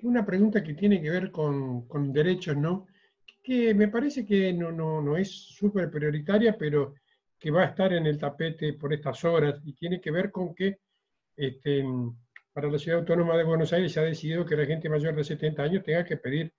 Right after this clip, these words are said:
permiso para salir a la calle. Dicen, dicen que hay seiscientas mil personas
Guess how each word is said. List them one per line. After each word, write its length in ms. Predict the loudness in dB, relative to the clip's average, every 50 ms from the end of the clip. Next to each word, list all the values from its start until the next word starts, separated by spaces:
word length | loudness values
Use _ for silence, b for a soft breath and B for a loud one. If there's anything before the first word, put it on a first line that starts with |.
| _ _ _ _ _
permiso 420 | -2 0 2 2 2 0 0 -2 -2
para 160 | -2 -4 -4
salir 280 | -4 -4 0 0 0
a 40 | 0
la 140 | 0 -4 -2
calle. 380 | 2 4 4 4 4 2 -4 _ _ _ _ _ _ _ _ _ _ _ _ _ _ _ _ _ _ _ _
Dicen, 760 | -4 8 12 12 12 12 10 8 10 10 12 10 8 4 -2 -12 _
dicen 680 | -14 -2 4 6 6 6 6 4 2 2 2 0 -2 _
que 120 | -2 2
hay 120 | 2 2 4
seiscientas 520 | 4 2 2 4 0 -2 0 0 0 4
mil 180 | 6 6 4 6
personas 580 | 4 0 0 2 2 2 2 2 0 -2 -6